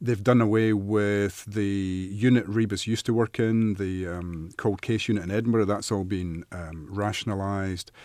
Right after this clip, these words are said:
They've done away with Malcolm Fox's department, internal affairs. That's all been sent somewhere else. Um, there is no longer a chief constable,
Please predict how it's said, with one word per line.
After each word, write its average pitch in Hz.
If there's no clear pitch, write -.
They've 98
done 113
away 101
with -
Malcolm 98
Fox's 123
department, 110
internal 101
affairs. 113
That's 104
all 101
been 98
sent 95
somewhere 85
else. 113
Um, 104
there 104
is 104
no 110
longer 104
a 85
chief -
constable, 110